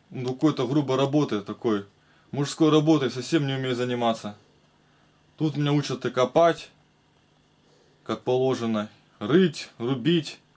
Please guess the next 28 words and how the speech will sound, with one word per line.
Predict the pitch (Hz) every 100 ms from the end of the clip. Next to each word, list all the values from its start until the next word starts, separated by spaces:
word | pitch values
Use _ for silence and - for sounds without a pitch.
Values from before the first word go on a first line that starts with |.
| -
пилить. | 143 143 170 156 - - _ _ _ _
И | 120 127 127 117 - -
везде | 127 123 175
на | 151
каждом | 156 147 143
шагу | 135 139 135
у | 151
меня | 139 131
какие-то | 127 135 135
проколы. | 131 131 - 123 107 101 - _ _ _ _ _ _ _
Я | 131
благодарен | 160 175 175 165 170
Богу, | 170 165
что | 139 151
меня | 147 151
учат | 151 135
это | 135 135
делать | 127 147 131 110 - _ _ _ _ _ _ _ _ _ _ _ _ _ _
как | - 127 123
должно, | 151 175 139 110 101
как | 110 117
это, | 120 113 110
как | - 110
профессионал | - - 127 139 151 147 160 156 -
должен | 120 117 117
работать. | 117 110 110 101 95 - _ _ _ _ _ _ _ _ _ _
Быстро, | 98 143 185 - 131 123 - _ _ _ _ _ -
весело, | 98 156 156 143 123 110 110